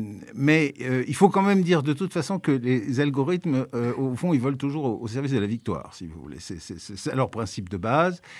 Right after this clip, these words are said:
Et pour qu'il y ait victoire, il faut qu'il y ait cette action préalable dont je parlais il y a un instant, notamment sur les réseaux sociaux, c'est-à-dire que lors de la mise en ligne d'une de nos vidéos, euh, s'il y a beaucoup de gens qui envoient des messages de sympathie,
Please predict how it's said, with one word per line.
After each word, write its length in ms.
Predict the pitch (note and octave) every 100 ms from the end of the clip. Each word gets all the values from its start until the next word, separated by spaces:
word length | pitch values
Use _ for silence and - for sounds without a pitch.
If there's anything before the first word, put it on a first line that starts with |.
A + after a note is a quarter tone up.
| - - - -
Et 200 | D#3+ D3
pour 280 | B2 G#3 F3
qu'il 200 | F3 D#3
y 60 |
ait 80 | D3
victoire, 800 | C3+ B2+ - C#3+ D3+ F#3+ G#3 F#3 -
il 200 | C#3+ C#3
faut 200 | B2+ E3
qu'il 220 | C#3 C#3+
y 80 | C3 C3+
ait 220 | A2+ G2+
cette 240 | - D#3 C#3
action 260 | C#3 -
préalable 380 | C3 C3+ A#2 G#2
dont 120 | G#2+
je 100 | G2+
parlais 240 | - G#2+ G#2
il 80 | G#2+
y 40 |
a 60 | A2
un 80 |
instant, 420 | A2+ G#2+ - B2 A2
notamment 420 | G2+ G2+ G2 F2
sur 120 | G2+
les 80 | F2
réseaux 300 | E2+ F#2 G2
sociaux, 400 | F#2+ G#2 D#3+ F3+
c'est-à-dire 600 | - A#2 A2 G#2+ D#3 C3+
que 240 | - G#2 G2 - - - -
lors 300 | A#2+ C3+ B2+
de 80 | A#2
la 160 | A2
mise 240 | C3+ F#3+ D#3+
en 80 |
ligne 360 | C3+ B2 A2+ G2 -
d'une 340 | A2+ A#2+ A2
de 140 | F#2+
nos 380 | G#2 G2+ F#2+ E2+ G#2+
vidéos, 640 | G#2+ G2 A2 C3 F#3+ G3+ - - - - B2+
euh, 320 | B2+ B2 A#2
s'il 520 | - - F#3+ - C#3+
y 60 | B2
a 60 | G#2
beaucoup 340 | D#3+ E3 F3+
de 40 |
gens 360 | B2+ C#3 C#3 A#2+
qui 180 | G2 C3
envoient 240 | B2+ B2+
des 80 | A#2
messages 360 | A2+ G#2 A2 G2+
de 100 | F#2
sympathie, 680 | C#3 C#3 G#2+ B2 D3+ F#3